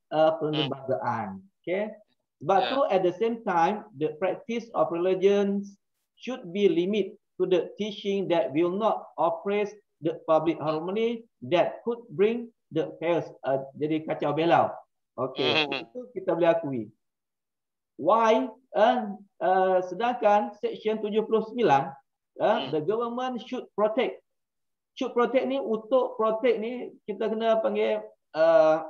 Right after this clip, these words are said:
Speaker 1: <clears throat> jaga and make
Speaker 2: Hmm.
Speaker 1: sure that the safety of the foreign religions is g-, granted. Boleh granted.
Speaker 2: Hmm.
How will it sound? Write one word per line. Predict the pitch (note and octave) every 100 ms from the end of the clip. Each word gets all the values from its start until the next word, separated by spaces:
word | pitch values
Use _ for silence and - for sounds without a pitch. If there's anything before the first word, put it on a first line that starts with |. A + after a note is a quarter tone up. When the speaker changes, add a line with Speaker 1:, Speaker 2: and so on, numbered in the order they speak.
| -
Speaker 1:
<clears throat> | F3+ D#3 - _ _ _ _
jaga | A#2 E3 G#3+ G#3+ A3 B2 F#2+ - _ _ _ -
and | G3 G#3+
make | - C#4
Speaker 2:
Hmm. | B3+
Speaker 1:
sure | - A#3+ A#3+
that | F#3+ F#3 -
the | F3+
safety | - - A#3+ - - A#3 A#3
of | - F3
the | F#3 F3+ - - _ _
foreign | G3+ G#3+ A3 A3 G#3+ - _ _ _
religions | C#3+ G3+ A3 G3+ F3 G3+ G#3 G3+ - _ _ _ _
is | G3+ A3 A3+ - _
g-, | B2+ B2 D3+
granted. | D3 G#3+ A#3 - A3 D3 - _ _ _ _ _
Boleh | - G3+
granted. | E3+ A3+ A3+ F#3 D3+
Speaker 2:
Hmm. | -